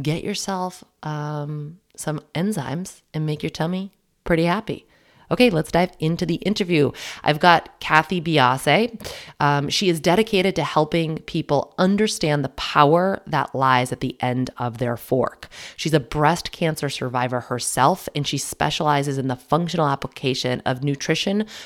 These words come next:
for root cause health improvement for chronic disease, with a particular focus on cancer care. And that's exactly why she's on the show today. Through T V, speaking engagements,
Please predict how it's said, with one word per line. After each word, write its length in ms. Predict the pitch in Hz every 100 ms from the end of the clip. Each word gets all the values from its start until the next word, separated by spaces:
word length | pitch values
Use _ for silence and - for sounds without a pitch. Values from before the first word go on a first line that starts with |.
| -
for 160 | 165
root 460 | 143 143 220 - _
cause 460 | - 151 147 156
health 400 | - - 143 143 -
improvement 640 | 139 - 139 135 139 -
for 120 | -
chronic 420 | 123 131 135 131 -
disease, 500 | 127 135 117 120 - - - _
with 260 | 269 302 -
a 60 | 165
particular 540 | - - - 190 196
focus 400 | 190 127 123 151 -
on 300 | 123 120 143 -
cancer 440 | - 226 233 - -
care. 320 | - 101 - -
And 80 | 131
that's 120 | 123
exactly 460 | 123 120 127 - 143
why 380 | 123 120 123 127 - - - -
she's 320 | - - 143
on 140 | 170 180
the 60 |
show 260 | 170 175 262
today. 420 | - 104 87 - - - - - -
Through 140 | -
T 200 | 208 220
V, 220 | 208 240 240
speaking 420 | - 214 214 196
engagements, 640 | 190 170 170 - 170 165